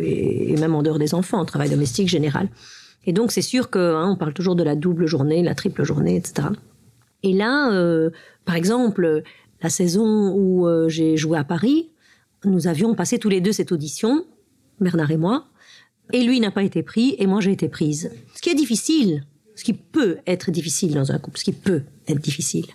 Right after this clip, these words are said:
Et les enfants étaient petits, dix ans, huit, huit ans, sept ans. Il n'y a pas eu une seule seconde d'hésitation. Et mon souvenir, faudrait demander à Bernard s'il a le même souvenir que moi, souvenir c'est subjectif, mais mon souvenir c'est que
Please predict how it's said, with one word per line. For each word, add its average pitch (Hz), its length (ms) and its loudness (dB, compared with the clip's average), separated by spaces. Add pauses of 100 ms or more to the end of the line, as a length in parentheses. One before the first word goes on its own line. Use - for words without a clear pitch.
(160)
Et 202 120 0
les 190 120 2
enfants 185 160 0
étaient 226 160 0
petits, - 320 -4 (460)
dix 185 320 2
ans, 170 360 2
huit, 170 240 0 (380)
huit 170 320 -2
ans, 175 180 2
sept - 300 -6
ans. 170 300 2 (760)
Il 247 80 2
n'y 240 60 4
a 233 40 -2
pas 254 100 0
eu 294 80 4
une 277 100 4
seule 311 340 0
seconde 233 420 2
d'hésitation. 180 800 2 (480)
Et 185 80 2
mon 208 260 4
souvenir, 208 720 2
faudrait 180 220 -2
demander 165 220 2
à - 20 2
Bernard 180 220 2
s'il 190 180 2
a 170 40 2
le 170 80 2
même 180 140 2
souvenir 180 360 0
que 190 80 -2
moi, 185 300 0 (760)
souvenir 180 280 0
c'est 190 100 -2
subjectif, 165 580 -2 (680)
mais 196 220 2
mon 202 220 2
souvenir 220 560 2
c'est - 160 -4
que 214 360 0